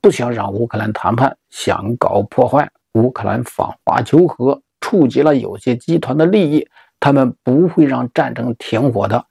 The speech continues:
每次局势稍微缓和，就会有人搞事，升级局势。就在乌外长访华期间，俄罗斯莫斯科发生汽车爆炸，导致一名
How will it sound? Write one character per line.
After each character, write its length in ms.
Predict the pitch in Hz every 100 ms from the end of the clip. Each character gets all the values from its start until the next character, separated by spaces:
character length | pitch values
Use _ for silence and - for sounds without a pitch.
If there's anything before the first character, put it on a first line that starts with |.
| _ _ _ _ -
每 280 | 147 151 160
次 160 | 190
局 180 | 151 151
势 220 | 165 147
稍 380 | 135 - - 196
微 220 | 185 170
缓 320 | 127 - - -
和， 180 | 110 110
就 360 | - 208 170
会 200 | 113 120
有 160 | 104 110
人 160 | 120
搞 260 | 113 - -
事， 260 | - 127 -
升 460 | - - 127 120 110
级 220 | 117 107
局 180 | - 107
势。 300 | 101 123 - _ -
就 180 | 185 160
在 220 | 151 143
乌 280 | 151 165 175
外 220 | 160 127 113
长 200 | 107 110 -
访 240 | 90 92
华 200 | 95 113
期 180 | 123 135
间， 260 | 123 139 -
俄 180 | 113 117
罗 120 | 127
斯 240 | 120 - 123
莫 240 | 120 131
斯 140 | 117 120
科 280 | - 131 - _
发 320 | - 120 101
生 280 | - 110 104 -
汽 160 | -
车 120 | 107 98
爆 200 | 98 -
炸， 160 | - - _ -
导 280 | - - -
致 100 | 113
一 100 | 113
名 160 | 110